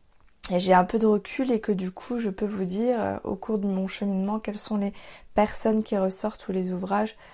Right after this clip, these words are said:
plus que d'autres. Et j'ai essayé, je vais essayer de faire quand même relativement court, histoire que ce soit pas trop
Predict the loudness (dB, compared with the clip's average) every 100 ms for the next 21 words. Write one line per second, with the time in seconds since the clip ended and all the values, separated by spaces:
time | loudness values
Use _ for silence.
0 | -20 -20 -6 -6 -4 0 2 2 0 -6
1 | -4 -2 -2 -4 -8 -6 -2 -2 -2 -6
2 | -6 -6 -2 -2 -2 0 0 0 -4 -2
3 | 0 -2 -6 -16 -2 0 0 -4 -4 -6
4 | -4 -10 -8 -6 -6 -4 -6 -8 -8 -8